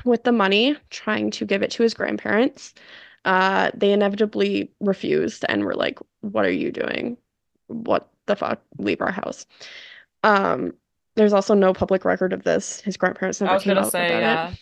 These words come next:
Speaker 1: Yeah. It, he's confused, whatever. He returns home. Uh, he gets to the home and he says that he hears, um,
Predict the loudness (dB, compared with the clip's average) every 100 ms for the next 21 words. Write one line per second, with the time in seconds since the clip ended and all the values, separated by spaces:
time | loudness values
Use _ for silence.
0 | _ _ _ _ _ -4 -2 -2 -4 -10
1 | -20 -20 -20 -20 _ _ -2 -2 -2 -2
2 | 2 0 2 0 -2 -2 0 4 6 6
3 | 6 2 0 2 2 4 4 4 6 6
4 | 4 0 -6 -20 -20 -20 -14 -4 0 0
5 | -2 0 4 4 4 4 6 6 4 2
6 | 0 0 0 -2 -4 -4 -8 -4 -4 -4
7 | -10 -14 -8 -4 -2 -2 -6